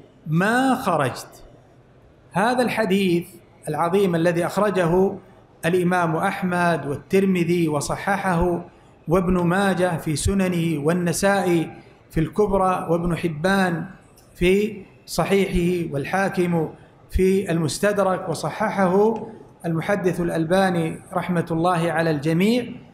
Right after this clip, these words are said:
هذا الحديث نص في قضي-، في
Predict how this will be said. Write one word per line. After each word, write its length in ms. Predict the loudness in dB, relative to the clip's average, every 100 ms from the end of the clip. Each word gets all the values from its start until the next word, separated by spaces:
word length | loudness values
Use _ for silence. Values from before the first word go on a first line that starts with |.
| -20 -6
هذا 300 | -2 0 0
الحديث 560 | -2 -2 0 2 2 2 2 0 0
نص 600 | 2 0 -2 -8 -10 -16 -20 -20 -20 -20 -20 -20 -4
في 200 | -2 0
قضي-، 400 | 0 0 -2 0
في 360 | 0 2 0